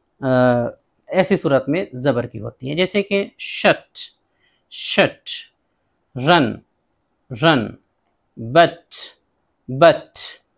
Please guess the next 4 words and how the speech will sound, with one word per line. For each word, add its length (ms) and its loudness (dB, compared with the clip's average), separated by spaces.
बल्ब, 760 2
बल्ब, 540 2
under, 500 4
under, 440 4